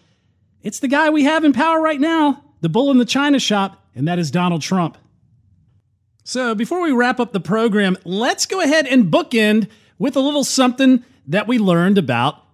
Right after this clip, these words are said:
the original story that we talked about in the beginning. <laughs> Let's go ahead and check out Amari Allen,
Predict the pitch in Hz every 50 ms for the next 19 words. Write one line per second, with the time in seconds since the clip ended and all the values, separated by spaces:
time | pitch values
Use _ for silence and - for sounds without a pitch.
0 | _ _ _ _ _ _ _ _ - 139 165 185 202 180 151 147 143 127 156 165
1 | 160 165 180 - - - - - 151 135 139 165 160 156 143 170 - - 151 143
2 | 151 - 151 170 180 180 - 202 208 202 214 208 311 370 392 370 240 151 120 107
3 | - - - - - - _ _ _ _ _ _ _ _ _ - - - 226 202
4 | 160 - - - 175 190 240 - - - 311 330 339 - - 254 247 247 247 240
5 | - - - - - _ - 185 190 175 - - 262 269 269 269 262 240 226 214
6 | 208 202 - _ _ _ _ _ _ - 196 214 214 214 240 269 302 349 359 370
7 | 349 - 208 254 254 247 247 233 220 214 226 226